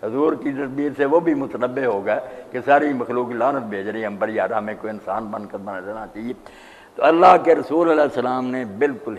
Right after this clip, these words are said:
हिकमत और दनाई के साथ सब कुछ हमें समझाया। हम उसको अगर अपने पल्ले बांध लें तो दुनिया ही जन्नत बन सकती है, और दुनिया में शरीयत का जो नज़ारा है, दीन को बदनाम कर दे, शरीयत को, अगर कोई गलत तशरीह करता, उसका अपना कसूर है।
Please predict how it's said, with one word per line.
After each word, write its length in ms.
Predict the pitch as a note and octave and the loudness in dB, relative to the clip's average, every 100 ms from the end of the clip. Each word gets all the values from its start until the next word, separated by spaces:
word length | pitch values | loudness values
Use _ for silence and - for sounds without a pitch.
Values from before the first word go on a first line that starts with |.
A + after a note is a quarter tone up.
| - | -12
हिकमत 380 | - G#2+ G2+ G2 | -16 -14 -12 -12
और 60 | E2+ | -12
दनाई 300 | E2 E2+ A2+ A2 | -14 -10 -10 -10
के 60 | G#2+ | -12
साथ 200 | A2 G#2 | -10 -10
सब 240 | - G2+ - | -8 -12 -12
कुछ 200 | G#2+ G2 | -20 -18
हमें 180 | G2+ G2+ | -16 -18
समझाया। 420 | - F#2+ F#2 F#2+ - - - - - | -16 -14 -10 -10 -12 -20 -20 -18 -10
हम 140 | A#2 | -8
उसको 260 | A#2+ - B2 | -8 -4 0
अगर 240 | A2+ A2 | 0 0
अपने 300 | G#2+ F#2 G#2+ G2 | -2 -6 -10 -8
पल्ले 240 | G#2+ A2 G#2+ E2+ | -6 -4 -6 0
बांध 240 | C3+ D3 | 0 2
लें 240 | B2+ D#3 - - - - B2+ | 0 -2 -4 -12 -20 -12 -6
तो 120 | B2 | -4
दुनिया 480 | G#2+ C3+ D#3 D#3+ D#3+ | -4 -4 0 0 0
ही 100 | C#3+ | 0
जन्नत 340 | B2 B2+ C3 G2 | 0 0 -2 -4
बन 180 | G#2+ | -6
सकती 380 | G2+ - - - | -6 -12 -14 -14
है, 440 | - - - - A#2+ | -14 -12 -12 -2 0
और 80 | A#2 | 0
दुनिया 440 | A2 C#3+ D3 D3 | 0 0 2 0
में 200 | C#3+ C#3 | 0 -2
शरीयत 460 | C3 A2+ B2 C#3 A#2 | -2 0 2 2 4
का 120 | C3+ | 2
जो 140 | B2+ B2+ | 2 0
नज़ारा 220 | B2 C3 | 0 0
है, 160 | F#3 | 0
दीन 220 | C3+ C#3+ D3 | 0 0 2
को 180 | D3 C3 | 2 2
बदनाम 420 | B2+ C3 C3 C3 | 0 2 2 2
कर 100 | C#3 | 0
दे, 160 | B2+ | 0
शरीयत 400 | B2+ B2 B2+ B2 A2 | 0 0 2 0 -2
को, 120 | - - - - A#2 | -8 -10 -20 -6 -2
अगर 220 | C3+ C3+ | 0 0
कोई 220 | C3 B2+ | 0 0
गलत 300 | G#2 C3 - | 2 0 0
तशरीह 280 | A2 A2 A#2 G#2+ | -10 -6 -6 -4
करता, 300 | G#2 - D#3 | -8 -2 0
उसका 260 | A#3 - A#2 | 0 -2 -4
अपना 260 | G2+ A#2 | -2 -4
कसूर 360 | A2+ - A2+ | -4 -6 -2
है। 80 | C#3 | 0